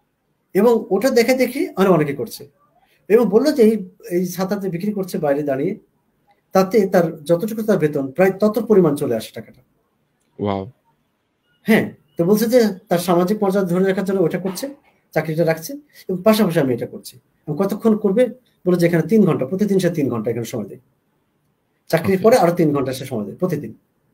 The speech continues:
Speaker 1: হ্যাঁ, শুধু শুক্রবারটা বলে যে নিজের জন্য রাখি, আর এটা সময় লাগে। তাই বললাম যে এটা তো মানুষ এগিয়ে আসছে। আমি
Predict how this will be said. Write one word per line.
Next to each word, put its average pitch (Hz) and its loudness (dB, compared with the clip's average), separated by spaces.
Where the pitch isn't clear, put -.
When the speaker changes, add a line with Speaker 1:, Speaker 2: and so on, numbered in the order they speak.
Speaker 1:
হ্যাঁ, 160 4
শুধু 156 -6
শুক্রবারটা 151 0
বলে 123 -2
যে 127 0
নিজের 123 -2
জন্য 139 -2
রাখি, 135 -4
আর 123 -2
এটা - -6
সময় 110 -8
লাগে। 104 -10
তাই 190 -2
বললাম 196 2
যে 185 2
এটা 185 2
তো 190 2
মানুষ 190 0
এগিয়ে 214 4
আসছে। - -6
আমি 190 6